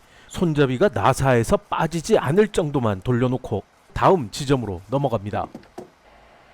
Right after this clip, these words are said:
네 번째 역시 종이가 노즐에 닿을 때까지 핸들을 돌려줍니다. 한 번으로 레벨링을 잡을 수는 없으니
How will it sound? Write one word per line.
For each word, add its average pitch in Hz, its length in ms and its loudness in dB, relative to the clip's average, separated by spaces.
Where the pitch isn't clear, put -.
네 143 140 6
번째 190 540 4
역시 214 480 -2
종이가 151 500 2
노즐에 165 380 2
닿을 156 200 6
때까지 110 460 -2
핸들을 135 520 -2
돌려줍니다. 110 640 -2
한 220 280 -4
번으로 208 360 4
레벨링을 165 540 2
잡을 143 240 0
수는 147 240 -10
없으니 117 460 -4